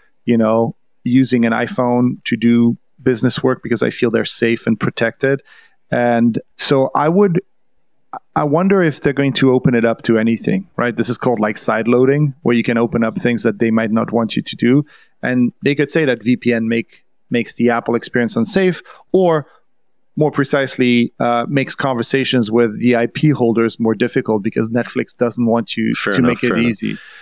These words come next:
Speaker 2: Well,
Speaker 1: Uh,
Speaker 2: maybe you can answer a different question, because I think that a lot of companies have struggled with the divide between the open web and the app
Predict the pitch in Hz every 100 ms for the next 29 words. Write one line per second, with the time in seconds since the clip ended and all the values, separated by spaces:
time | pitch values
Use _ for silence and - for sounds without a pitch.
0 | - _ - 110 104 147 196 185 135 135
1 | 117 110 - 90 87 82 71 - - -
2 | - - - 90 - 90 87 - - _
3 | 95 107 - 143 117 85 82 80 85 92
4 | - 82 85 78 73 71 - - 76 76
5 | 78 76 73 - 73 71 71 73 71 76
6 | 76 76 - - - 76 73 73 71 73
7 | 71 85 73 73 73 73 73 73 69 69